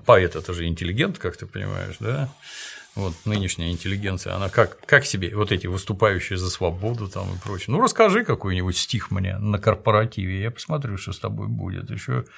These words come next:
позавидуешь этому, который за решеткой-то помер. Говорун, блин,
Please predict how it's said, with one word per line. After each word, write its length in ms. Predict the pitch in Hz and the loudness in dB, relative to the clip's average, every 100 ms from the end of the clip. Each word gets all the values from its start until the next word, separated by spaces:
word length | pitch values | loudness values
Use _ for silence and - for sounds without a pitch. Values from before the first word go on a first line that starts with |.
| - - _ | -20 -20 _
позавидуешь 640 | 110 104 123 107 95 95 107 | -2 0 0 0 -2 -4 -6
этому, 540 | 101 98 101 101 98 | -4 -4 -4 -6 -8
который 580 | - 104 98 98 101 101 131 | -10 -8 -6 -6 -6 -10 -8
за 240 | 107 104 | -6 -4
решеткой-то 800 | 101 - 95 - - - - 92 _ - | -6 -6 -8 -10 -14 -12 -12 -14 _ -6
помер. 380 | 104 101 98 - | -4 -4 -8 -6
Говорун, 960 | 101 95 98 92 92 98 98 90 90 92 | -4 -2 0 0 2 2 2 -2 -4 -6
блин, 200 | 92 | -8